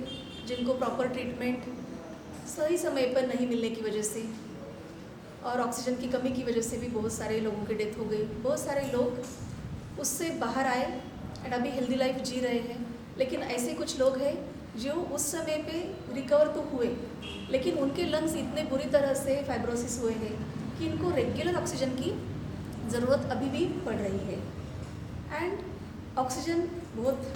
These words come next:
महंगा है, उतना आसान नहीं है, सबके लिए अफोर्ड करना पॉसिबल नहीं है। और उस, इस उद्देश्य से फिर से हमें ये प्रोजेक्ट रीलॉन्च करना पड़ेगा। ये भावना से फिर से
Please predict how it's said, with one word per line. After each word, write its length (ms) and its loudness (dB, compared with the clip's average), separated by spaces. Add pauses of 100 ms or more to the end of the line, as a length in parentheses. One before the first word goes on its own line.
(100)
महंगा 240 4
है, 300 2
उतना 180 -2
आसान 320 -2
नहीं 120 -4
है, 100 -2
सबके 360 0
लिए 180 2
अफोर्ड 340 2
करना 220 4
पॉसिबल 480 -2
नहीं 260 -2
है। 160 -4 (840)
और 260 -2
उस, 360 0
इस 220 4
उद्देश्य 380 6
से 120 0
फिर 280 0
से 240 -2
हमें 360 0 (360)
ये 120 -2
प्रोजेक्ट 520 2
रीलॉन्च 360 0
करना 280 0
पड़ेगा। 440 -2 (720)
ये 80 0
भावना 400 2
से 160 0
फिर 280 0
से 300 -2